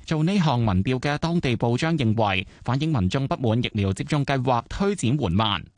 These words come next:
亞洲方面，南韓過去一日新增一千二百五十二宗確診個案，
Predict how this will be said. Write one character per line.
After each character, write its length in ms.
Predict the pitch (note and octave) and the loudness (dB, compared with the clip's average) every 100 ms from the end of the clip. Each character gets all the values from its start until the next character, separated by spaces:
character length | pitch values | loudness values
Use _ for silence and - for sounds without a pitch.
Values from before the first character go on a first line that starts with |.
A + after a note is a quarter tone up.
| _ | _
亞 160 | B2+ B2 | -4 -2
洲 100 | C#3+ | -2
方 220 | D#3+ C#3+ | 0 0
面， 260 | C3+ G#2+ D#2+ - | 0 -2 -6 -4
南 220 | A2 F#2+ | -2 0
韓 240 | G2+ A2+ G#2+ | 2 2 0
過 220 | C3 C3 C#3+ | 0 0 0
去 80 | C3+ | 0
一 100 | E3+ | 0
日 260 | D3 B2 | 0 0
新 260 | A#2 F3 E3+ | 0 0 0
增 240 | E3 F3+ | 0 0
一 40 | F3+ | 0
千 260 | F3+ F3+ | -2 0
二 240 | F3 B2 A2+ | 0 0 0
百 280 | C3+ - G#2 | -2 0 0
五 80 | |
十 120 | A#2 D3+ | 0 0
二 240 | A#2+ A#2 | 0 0
宗 180 | F3 F3+ | 0 -2
確 140 | C#3 | -2
診 180 | B2 G#2 | 0 0
個 300 | A#2+ A2+ A#2 | 2 2 2
案， 220 | A#2+ F#2+ | 2 0